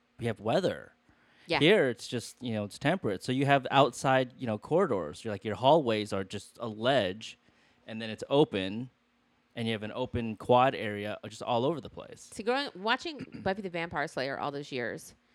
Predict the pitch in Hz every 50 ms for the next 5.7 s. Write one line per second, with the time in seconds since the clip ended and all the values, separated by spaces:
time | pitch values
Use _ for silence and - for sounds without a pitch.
0 | _ _ _ _ _ - - 117 104 - - 127 131 107 85 - 190 185 185 185
1 | 190 185 190 175 175 - - 202 185 175 165 156 151 - - 190 196 196 196 -
2 | 208 180 175 185 190 190 - 208 185 - 240 196 185 - - 180 160 151 156 151
3 | 147 143 139 139 160 147 143 143 139 143 156 160 165 - - _ _ _ _ -
4 | 208 220 254 247 247 - - 208 202 208 208 214 202 - - _ _ _ _ -
5 | 269 - 302 240 160 139 - - - - - - 156 -